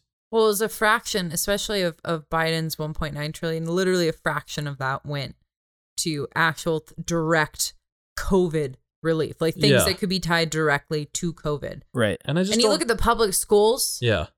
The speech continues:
Speaker 1: and how many hundreds of billions of dollars they've gotten over from the packages Trump signed to the packages, the package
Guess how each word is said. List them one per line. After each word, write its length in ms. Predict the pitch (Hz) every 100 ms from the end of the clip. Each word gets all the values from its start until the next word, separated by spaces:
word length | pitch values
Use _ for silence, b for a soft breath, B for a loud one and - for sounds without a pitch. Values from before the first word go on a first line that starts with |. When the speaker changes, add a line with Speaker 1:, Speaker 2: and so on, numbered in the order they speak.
| -
Speaker 1:
and 180 | 180 180
how 200 | 202 214
many 320 | 214 190 170 _ _ _ -
hundreds 380 | 220 220 220 190
of 160 | 160
billions 360 | 190 185 196 196
of 60 | 175
dollars 420 | 165 165 175 175
they've 180 | 175 160
gotten 340 | 170 160 175
over 240 | 165 165
from 360 | 165 160 156 151
the 120 | 147
packages 640 | - - 165 - 156 147 -
Trump 400 | - 170 170 -
signed 440 | - 160 156 151
to 60 | 151
the 120 | 147
packages, 680 | 156 151 151 - 143 135 -
the 100 | 147
package 460 | 143 143 - 131